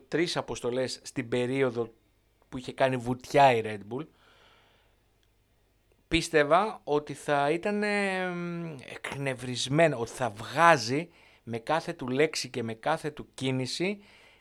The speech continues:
αυτή την πίεση και τον εκνευρισμό όταν βλέπει τα, το, το σύμπαν να καταραίει. Και εκεί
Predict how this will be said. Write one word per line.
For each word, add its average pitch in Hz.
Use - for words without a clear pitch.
αυτή -
την 127
πίεση 170
και 180
τον 151
εκνευρισμό 127
όταν 185
βλέπει 165
τα, 147
το, 143
το 139
σύμπαν 160
να 151
καταραίει. 123
Και 151
εκεί 160